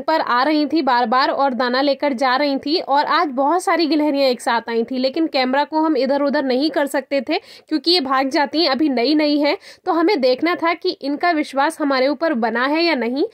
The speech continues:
और आप देख सकते हैं कि एक नहीं दो तीन गिलहरियाँ एक साथ बार बार आएंगी। वीडियो काफ़ी बड़ी थी, थोड़ा ट्रिम किया है वीडियो को, तो आप, अ, नोटिस कर सकते हैं कि कितनी ज़्यादा ये गिलहरियाँ हैं, नीचे भी घूम रही हैं पलंग के।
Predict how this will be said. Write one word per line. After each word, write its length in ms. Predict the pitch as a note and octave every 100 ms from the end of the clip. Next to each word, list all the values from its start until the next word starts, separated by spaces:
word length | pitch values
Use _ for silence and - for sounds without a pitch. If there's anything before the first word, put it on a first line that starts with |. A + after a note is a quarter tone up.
| - -
और 80 | C#4
आप 160 | D4+ D#4+
देख 260 | A#3+ D#4+
सकते 280 | - F#4 -
हैं 220 | E4+ E4 F4
कि 220 | G4 G4 C4+
एक 260 | D4+ E4
नहीं 300 | D#4 D#4+ G4+
दो 240 | C#4 A#3+ D4+
तीन 260 | E4+ F4+
गिलहरियाँ 500 | D4+ C4+ B3+ C4+ F4+ -
एक 200 | C4 C#4
साथ 220 | - D#4+ E4+
बार 280 | B3 A#3 A3
बार 180 | C#4+
आएंगी। 360 | D4+ C#4 C#4 E4+
वीडियो 300 | C4 A#3+ D4
काफ़ी 300 | D4 A#3+ D#4
बड़ी 260 | C#4+ C#4 C4+
थी, 180 | D4+
थोड़ा 280 | E4+ D4 C4
ट्रिम 280 | C4 C#4 F4
किया 240 | E4 E4 D4+
है 140 | D4+
वीडियो 340 | C#4 C4 C#4 C#4+
को, 240 | D#4+ G#4 - - -
तो 60 | D4
आप, 400 | - C4+ C4+ -
अ, 180 | C#4 C#4
नोटिस 360 | C4 C4 E4
कर 180 | - D4+
सकते 360 | D4+ D#4+ - D4+
हैं 120 | D#4
कि 120 | D#4
कितनी 340 | E4 C#4+ - F4+
ज़्यादा 240 | E4 B3+
ये 100 | C#4+
गिलहरियाँ 480 | B3 B3+ A#3+ B3 D4
हैं, 120 | D#4+
नीचे 300 | E4+ B3 D4
भी 140 | D4+ D4+
घूम 240 | C#4+ C#4
रही 220 | C#4 C#4
हैं 160 | C#4+ D4
पलंग 340 | C4+ A#3+ B3+
के। 180 | C#4 F#4+